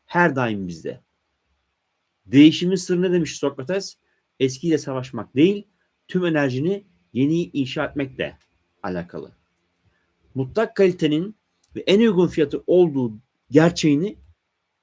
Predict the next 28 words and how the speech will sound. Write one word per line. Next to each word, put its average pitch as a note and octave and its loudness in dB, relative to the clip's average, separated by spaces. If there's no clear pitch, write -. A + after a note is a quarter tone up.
kalbinize D#3 0
işleyin C#3+ -4
artık. - -10
En F#3+ 2
uygun D3+ 0
fiyat, E3 -2
en E3+ 2
uygun E3+ 0
kalite C#3 -6
bizde C3+ -4
arkadaşlar. G2 -10
İşinizi E3+ -4
büyütmeye D#3 -2
bakın. F2+ -8
İki D3+ -8
bin F#3 -2
yirmi F3+ 2
üç G#3 -4
yıl F#3 -2
verilerine F3 0
göre C#3 0
dünyadaki F3 0
Atomi G3+ -2
kullanıcı F3+ -4
sayısı F#3+ -4
on F#3 2
beş C3 -2
milyon. E2+ -12